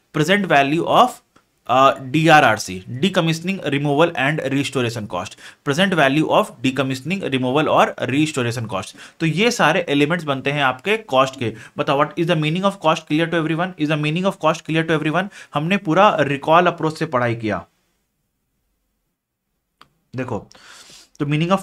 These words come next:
cost में क्या क्या आ रहा है आपका? अ, परचेज प्राइस, non-refundable taxes, less trade discount rebates, फाइनेंस कॉस्ट को माइनस करेंगे, डेफर्ड पेमेंट टर्म्स वाला फाइनेंस कॉस्ट को ऐड करेंगे, Ind आस ट्वेंटी थ्री वाला,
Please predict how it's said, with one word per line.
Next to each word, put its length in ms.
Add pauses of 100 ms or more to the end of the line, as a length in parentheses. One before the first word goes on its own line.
cost 180
में 80
क्या 120
क्या 180
आ 40
रहा 120
है 60
आपका? 320 (360)
अ, 320 (420)
परचेज 380
प्राइस, 280
non-refundable 600
taxes, 380
less 280
trade 260
discount 380
rebates, 280
फाइनेंस 360
कॉस्ट 220
को 60
माइनस 260
करेंगे, 220
डेफर्ड 280
पेमेंट 280
टर्म्स 200
वाला 140
फाइनेंस 320
कॉस्ट 200
को 80
ऐड 200
करेंगे, 340
Ind 100
आस 80
ट्वेंटी 180
थ्री 140
वाला, 320